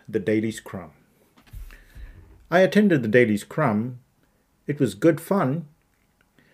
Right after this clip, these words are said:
And I asked them, "When is the next one happening?" "Next week. The Daily Scrum is happening once a week."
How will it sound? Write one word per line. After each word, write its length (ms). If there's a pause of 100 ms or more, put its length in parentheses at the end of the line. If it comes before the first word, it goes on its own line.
(240)
And 120
I 40
asked 260
them, 160
"When 120
is 120
the 100
next 300
one 160
happening?" 580 (420)
"Next 400
week. 380 (160)
The 80
Daily 280
Scrum 440
is 140
happening 440
once 320
a 80
week." 360